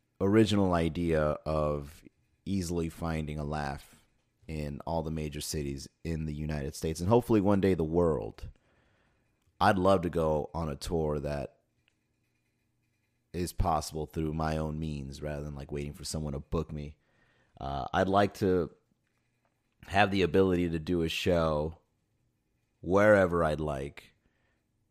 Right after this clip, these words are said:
And even if you mess up, it's still fun and you can still do it again.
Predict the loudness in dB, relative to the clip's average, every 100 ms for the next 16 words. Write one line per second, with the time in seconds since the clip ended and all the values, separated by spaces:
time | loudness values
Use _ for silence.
0 | _ _ _ _ -8 -6 -4 -4 -6 -8
1 | -10 -10 -8 -4 -4 -6 -6 -4 -6 -4
2 | -4 -4 -8 -8 -8 -8 -6 -2 -2 -4
3 | -6 -6 -8 -6 -2 -2 0 -2 -2 -4
4 | -6 -6 -10